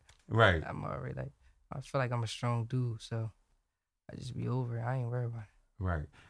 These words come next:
Speaker 1: Now, let
Speaker 2: But
Speaker 1: me
Speaker 2: the
Speaker 1: ask you the
Speaker 2: female is crazy, though. It's
Speaker 1: They
Speaker 2: crazy.
Speaker 1: crazy?
Speaker 2: Yeah, bro.
Speaker 1: What's, what's, what, why you say that? What, what, what's crazy about 'em? I mean, you can, you can get into that. <laughs> Come on, that's an interview, bro. We having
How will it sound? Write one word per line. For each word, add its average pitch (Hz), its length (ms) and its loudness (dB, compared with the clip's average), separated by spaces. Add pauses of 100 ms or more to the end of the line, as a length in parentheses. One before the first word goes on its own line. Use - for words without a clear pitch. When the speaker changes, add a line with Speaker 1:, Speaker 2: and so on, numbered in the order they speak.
Speaker 1:
Now, 120 140 8
let 120 80 8
Speaker 2:
But 131 60 10
Speaker 1:
me 131 60 8
Speaker 2:
the 127 60 8
Speaker 1:
ask 120 80 8
you 170 60 8
the 165 80 6
Speaker 2:
female 131 160 4
is 113 100 -4
crazy, 123 380 0
though. - 180 -10 (720)
It's - 100 -20
Speaker 1:
They 113 140 6
Speaker 2:
crazy. 131 460 6
Speaker 1:
crazy? - 40 -
Speaker 2:
Yeah, 117 220 -4 (160)
bro. 143 240 -12 (480)
Speaker 1:
What's, 120 340 2
what's, 120 220 0
what, 123 240 -2
why 123 160 10
you 127 80 2
say 139 160 0
that? 87 260 -2
What, 117 220 0
what, 117 280 -4
what's 113 180 -4
crazy 113 320 0
about 80 200 -4
'em? 80 140 -8 (1160)
I 107 60 6
mean, 117 220 8
you 185 80 6
can, 170 280 4
you 175 140 2
can 214 140 -2
get 196 160 2
into 180 200 0
that. 196 280 2 (180)
<laughs> 220 120 -4
Come 196 240 6
on, 208 140 12
that's 226 180 4
an 220 140 6
interview, 165 320 4
bro. 170 540 6
We 190 120 -8
having 160 420 6